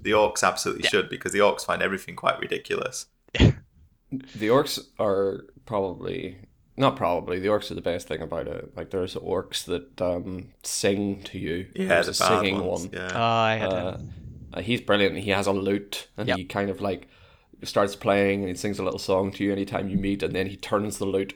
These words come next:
Speaker 3: around, and he starts battering you with it during the fight. Um,
Speaker 2: Yeah, I was sad I
Speaker 3: but
Speaker 2: met him before I could dominate people, 'cause I
Speaker 1: <laughs>
Speaker 2: wanted him with me.
Speaker 3: Yeah,
Speaker 2: But
Speaker 3: he's, he seems pretty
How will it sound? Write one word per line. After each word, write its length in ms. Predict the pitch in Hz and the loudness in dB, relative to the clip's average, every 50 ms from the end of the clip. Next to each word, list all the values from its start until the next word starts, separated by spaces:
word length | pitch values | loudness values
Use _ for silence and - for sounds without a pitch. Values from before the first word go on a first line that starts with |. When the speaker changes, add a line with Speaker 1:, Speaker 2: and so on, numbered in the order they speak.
| _ | _
Speaker 3:
around, 360 | 101 95 92 92 92 92 92 95 95 98 | -4 -2 -2 -2 0 0 -2 -2 -4 -4
and 60 | 98 101 | -6 -6
he 80 | 104 | -6
starts 220 | - - 104 95 - | -4 -4 -6 -6 -6
battering 600 | 104 - - 90 82 85 90 92 92 95 101 101 | -8 -2 0 0 2 2 0 -2 -2 -2 0 0
you 140 | 98 95 | 0 2
with 200 | 85 90 92 - | 0 0 0 0
it 120 | 104 101 - | -4 -4 -2
during 220 | - - 95 98 - | -2 -2 -2 -2 -2
the 80 | 65 | -4
fight. 480 | - - - 78 87 107 - - - - - - - _ _ - - - _ _ _ _ - - | -6 -4 -2 -2 -2 -2 -4 -8 -14 -16 -20 -20 -20 _ _ -20 -20 -20 _ _ _ _ -10 -6
Um, 440 | 92 92 92 92 92 95 95 104 - | -4 -4 -2 -4 -4 -6 -10 -10 -10
Speaker 2:
Yeah, 300 | - 120 113 110 110 107 - _ | -8 -6 -6 -6 -8 -10 -14 _
I 80 | - - | -10 -8
was 120 | 131 131 | -6 -4
sad 220 | - - 151 139 135 | 0 4 4 4 4
I 80 | 127 | 4
Speaker 3:
but 60 | 127 131 | 2 2
Speaker 2:
met 160 | 131 131 120 | 0 0 0
him 240 | 131 123 120 120 117 | -4 -8 -8 -10 -12
before 280 | 123 - - 135 123 | -14 -8 -6 -6 -4
I 80 | 120 117 | -4 -6
could 200 | - 117 113 _ | -6 -10 -6 _
dominate 400 | - 123 120 120 127 120 117 - | -4 -4 -4 -4 -6 -8 -8 -10
people, 400 | - 117 113 - - 120 120 - 120 - - _ _ _ - - - - | -12 -12 -12 -12 -12 -14 -14 -14 -16 -18 -20 _ _ _ -20 -20 -6 -2
'cause 200 | 123 113 - - | -2 -2 0 0
I 80 | 127 120 | -2 -2
Speaker 1:
<laughs> 20 | |
Speaker 2:
wanted 280 | 123 120 120 - 117 - | -2 -4 -6 -6 -6 -6
him 160 | 131 120 117 | -6 -6 -6
with 180 | 113 113 - - | -8 -8 -8 -8
me. 180 | 117 113 104 - 101 92 - - - - - - - - _ _ _ - - | -8 -8 -8 -8 -8 -10 -10 -12 -12 -14 -16 -16 -18 -20 _ _ _ -2 2
Speaker 3:
Yeah, 380 | 117 117 107 98 92 95 101 | 4 6 6 6 4 4 2
Speaker 2:
But 80 | 104 107 | 0 -2
Speaker 3:
he's, 200 | 107 104 - - | -4 -4 -6 -8
he 220 | - 98 104 107 104 | -8 -8 -8 -8 -8
seems 420 | - - - - 101 95 - - | -8 -12 -10 -8 -8 -8 -8 -12
pretty 360 | - - - 95 95 95 - | -10 -8 -8 -8 -6 -8 -12